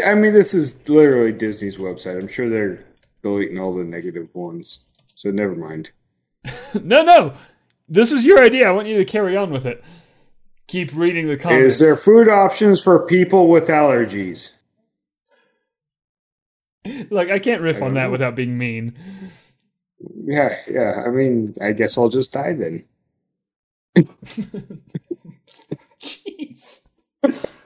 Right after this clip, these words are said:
Speaker 2: I'm glad I didn't go there, but it,
Speaker 1: <laughs>
Speaker 2: Josh, ladies and gentlemen, give him a big hand and all your hateful comments towards him.
Speaker 1: Are there gluten-free options as well?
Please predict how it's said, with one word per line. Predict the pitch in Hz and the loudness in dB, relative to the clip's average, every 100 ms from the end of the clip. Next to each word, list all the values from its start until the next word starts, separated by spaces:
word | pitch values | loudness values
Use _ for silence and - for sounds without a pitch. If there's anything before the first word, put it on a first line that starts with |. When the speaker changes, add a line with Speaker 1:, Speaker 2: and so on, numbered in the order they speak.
| - | -12
Speaker 2:
I'm | 359 | -8
glad | 196 226 208 | 0 2 2
I | 214 | 2
didn't | 202 156 | 0 -2
go | 143 139 | -4 0
there, | 160 | 0
but | 175 190 185 | 0 -2 0
it, | 208 240 302 - 277 - - | 4 6 6 4 0 -8 -14
Speaker 1:
<laughs> | |
Speaker 2:
Josh, | - 330 302 202 - | 2 4 4 0 -2
ladies | 190 208 190 | 2 2 0
and | 180 | -4
gentlemen, | 170 214 226 233 | 0 2 2 0
give | 226 254 | 0 -2
him | |
a | 208 | -2
big | 180 190 | -2 -2
hand | 175 180 143 131 | 0 -2 -2 -4
and | 131 135 135 - _ _ | -6 -6 -12 -18 _ _
all | 160 170 | -2 0
your | 160 | 2
hateful | 165 147 139 | 0 -4 -6
comments | 147 139 131 - | -4 -4 -8 -8
towards | 139 120 | -8 -6
him. | 131 110 101 _ _ _ _ _ _ _ _ _ _ _ _ _ _ - | -8 -10 -12 _ _ _ _ _ _ _ _ _ _ _ _ _ _ -2
Speaker 1:
Are | 170 190 | 2 6
there | 190 175 | 6 6
gluten-free | 147 190 233 233 226 208 - 196 190 190 185 | 6 6 6 4 0 2 4 6 8 8 6
options | 190 151 165 156 190 170 147 | 4 0 0 -2 0 0 2
as | 156 139 | 0 0
well? | 123 143 143 120 101 87 - | 0 2 2 2 -2 -6 -14